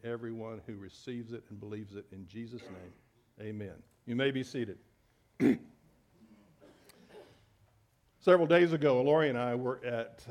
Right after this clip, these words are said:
a, um, fast food restaurant, and we had gone to the counter. We'd placed our, our order. Lori went to go get a seat. I was waiting on the young man that waited on us to fill my drink,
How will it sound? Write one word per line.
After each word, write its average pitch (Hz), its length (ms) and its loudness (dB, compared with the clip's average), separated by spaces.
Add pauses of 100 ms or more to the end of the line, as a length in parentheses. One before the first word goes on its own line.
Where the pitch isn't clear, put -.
a, 113 460 -4 (320)
um, 104 400 -10 (960)
fast 160 280 2
food 165 160 4
restaurant, 117 560 0
and 110 140 -8
we 135 100 -2
had 117 360 -2
gone 143 240 2
to 147 60 -2
the 139 100 -6
counter. 139 360 -4
We'd 123 220 -4
placed 131 320 -8
our, 117 340 -4 (560)
our 123 160 -6
order. 127 480 0 (580)
Lori 127 240 2
went 123 200 -2
to 123 160 -4
go 127 200 -2
get 127 180 -2
a 117 260 -2
seat. 127 420 -6
I 123 100 -2
was 127 200 -4
waiting 127 460 -4
on 120 360 -8
the 120 100 -4
young 123 340 -4
man 123 320 -4
that 117 120 -8
waited 131 300 -2
on 117 160 -6
us 120 160 -14
to 113 340 -8 (480)
fill 151 240 2
my 120 280 0
drink, 135 460 -2